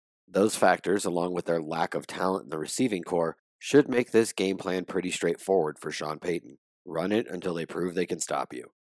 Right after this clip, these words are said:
The strength of the Saints' run defense, coupled with the struggles of Zach Wilson in the passing game, make it unlikely the Jets will be able to put up any amount of points that would push the Saints away from their game plan,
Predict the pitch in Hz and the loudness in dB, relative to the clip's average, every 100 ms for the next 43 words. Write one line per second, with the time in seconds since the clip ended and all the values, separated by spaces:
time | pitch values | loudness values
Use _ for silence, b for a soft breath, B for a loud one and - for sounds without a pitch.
0 | _ - 98 - 113 120 110 107 - 107 | _ -4 -2 2 2 4 2 2 2 2
1 | 107 92 98 104 107 107 80 87 - - | 0 2 2 2 -2 -2 -2 -4 -4 -2
2 | 95 90 85 - - 101 98 87 87 78 | 0 0 -4 -6 2 4 4 2 0 0
3 | 85 - 87 92 92 95 80 120 127 - | 2 2 0 0 -2 -4 -6 -2 -2 -2
4 | 90 85 82 - _ - 104 104 117 143 | -4 -6 -6 -10 _ -4 2 4 6 6
5 | 127 107 101 95 92 101 101 107 92 92 | 6 4 2 2 4 4 4 4 2 0
6 | 90 - 107 95 - - 92 110 104 95 | 0 -4 2 2 2 -4 -2 -2 0 4
7 | 95 - - 107 87 - 82 85 - 98 | 4 4 0 0 0 -2 -2 -2 -2 -4
8 | - 98 - 85 - 87 98 92 92 85 | -2 -4 -2 -2 -2 0 2 0 -2 -8
9 | 87 123 113 90 76 | -4 -2 -2 -6 -14